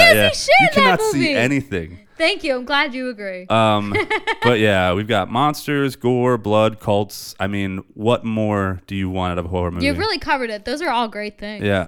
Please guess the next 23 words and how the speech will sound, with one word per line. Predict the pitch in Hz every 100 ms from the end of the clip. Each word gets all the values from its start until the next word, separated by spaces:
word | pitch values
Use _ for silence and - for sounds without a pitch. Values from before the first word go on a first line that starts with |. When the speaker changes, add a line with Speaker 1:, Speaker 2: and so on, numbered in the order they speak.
| -
Speaker 2:
And | 123 135
it, | 131 - -
and | 123 120 120
one | 135 143
last | 127 104
thing | 113 104
for | - 90
personal | 95 87 90
thoughts. | - 92 87 -
It | 143 - -
blows | 110 110 120 117
my | 101 95
mind | 98 92 87 85 - _ _
that | - 95
this | 107
movie | 107 104
was | 92 90
made | 92 87
for, | - - _
with | 95 90 -
eighty-two | - 110 113 - 104
thousand | 98 90 90
dollars. | 87 85 85